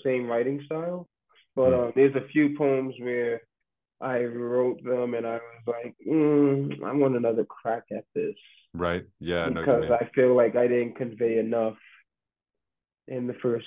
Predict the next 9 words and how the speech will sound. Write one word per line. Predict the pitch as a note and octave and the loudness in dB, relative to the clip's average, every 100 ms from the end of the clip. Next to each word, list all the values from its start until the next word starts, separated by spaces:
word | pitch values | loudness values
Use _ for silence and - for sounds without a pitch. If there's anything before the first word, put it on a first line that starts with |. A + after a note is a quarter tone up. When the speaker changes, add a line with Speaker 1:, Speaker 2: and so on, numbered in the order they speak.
| - | -2
Speaker 1:
version. | A2+ A2 G#2+ F2+ E2 - | 0 0 -2 -4 -4 0
So | F#2+ F2+ | 0 2
Speaker 2:
Mm-hmm. | F2+ F2 F2 F2+ - _ _ _ _ - - | 0 -4 -4 -8 -10 _ _ _ _ -14 0
Speaker 1:
yeah, | C#3 C#3+ C#3 | 6 6 6
that, | C#3+ E3 F3 | 6 6 6
um, | E3 D#3 D3 - | 6 4 2 2
that'll | C3 C3+ D#3+ | 2 2 0
be | C#3+ C#3+ C#3 | 2 4 4
out | B2 B2+ C3 | 2 0 -4